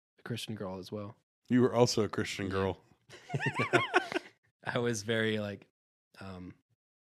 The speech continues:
Speaker 1: like, I, I went to the same, uh, church. She went to Passion, the, you know, the giant church. And
Speaker 2: Yeah.
Speaker 1: I went there, like, solely just to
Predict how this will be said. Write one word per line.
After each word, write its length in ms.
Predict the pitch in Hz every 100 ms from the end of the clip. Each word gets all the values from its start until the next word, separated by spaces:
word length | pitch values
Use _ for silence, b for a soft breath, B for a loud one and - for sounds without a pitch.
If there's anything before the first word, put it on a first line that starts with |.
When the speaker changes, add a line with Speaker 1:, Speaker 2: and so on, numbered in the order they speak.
| _ _ _ _ _ -
Speaker 1:
like, 140 | 110
I, 140 | 113 117 - - _ _ _ _ _ _ _ -
I 60 |
went 200 | 123 147
to 40 | 139
the 100 | 117
same, 380 | - 113 110
uh, 280 | 107 98 95 - _
church. 300 | - 127 127
She 80 | -
went 140 | 127
to 60 | 113
Passion, 580 | - 120 120 - 135 135 - - - -
the, 120 | 110 -
you 80 | 120
know, 120 | 113
the 120 | 101 101
giant 340 | - 127 113 113
church. 460 | - 117 113 - - - - - b b b -
And 100 | 135
Speaker 2:
Yeah. 80 |
Speaker 1:
I 40 | 135
went 440 | 127 143 160 -
there, 240 | - 123 113
like, 260 | 104 98 -
solely 800 | - - 139 131 123 110 98 - _ _ _ _
just 280 | - 123 -
to 160 | 123 107